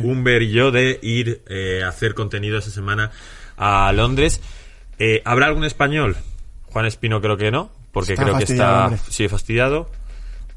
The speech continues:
Speaker 1: No sé si el Contender Series que se viene es para junio o es para agosto. Sé que se están firmando para agosto.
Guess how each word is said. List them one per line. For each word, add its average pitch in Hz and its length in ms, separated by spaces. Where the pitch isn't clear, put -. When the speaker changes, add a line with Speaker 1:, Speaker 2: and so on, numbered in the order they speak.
Speaker 1:
No 123 340
sé 170 140
si 147 180
el 131 140
Contender 123 560
Series 120 400
que 113 80
se 107 140
viene 107 420
es 110 180
para 104 220
junio 107 340
o 101 80
es 98 80
para 98 140
agosto. 117 260
Sé 117 80
que 127 80
se 117 60
están 113 200
firmando 110 400
para 98 180
agosto. 127 520